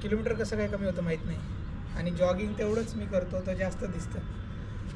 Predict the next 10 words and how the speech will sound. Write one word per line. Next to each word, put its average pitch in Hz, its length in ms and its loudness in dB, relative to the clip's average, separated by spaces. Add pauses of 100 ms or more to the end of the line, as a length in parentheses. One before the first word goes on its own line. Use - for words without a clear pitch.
(220)
Maybe 180 220 -2
ते 180 60 -2
स्पीडवर 190 480 2
कसं 185 360 -2
कॅल्क्युलेट 175 460 2
करतं 160 240 -2
माहीत 156 240 0
नाही. 165 120 -2 (1040)
बघू 185 200 2
आता. 180 220 4